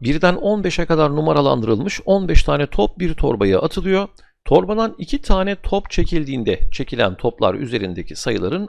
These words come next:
ardışık olma olasılığı kaçtır? Arkadaşlar toplamda on beş adet top olduğu için bunlar arasından iki tane top çekme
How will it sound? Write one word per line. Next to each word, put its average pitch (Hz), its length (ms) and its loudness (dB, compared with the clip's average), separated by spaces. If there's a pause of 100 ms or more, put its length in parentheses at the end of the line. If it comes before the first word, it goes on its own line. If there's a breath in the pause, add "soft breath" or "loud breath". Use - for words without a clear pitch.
(120)
ardışık 123 540 -4
olma 147 300 -4
olasılığı 147 520 -2
kaçtır? - 440 -6 (680 loud breath)
Arkadaşlar 165 460 0
toplamda 139 460 -2
on 165 340 -4
beş 131 240 -4
adet 113 300 -2
top - 260 -2
olduğu 101 300 0
için 185 360 -6 (240 soft breath)
bunlar 160 280 -4
arasından 143 500 -6
iki - 160 -14
tane 98 360 -2
top 165 220 -2
çekme 208 440 -6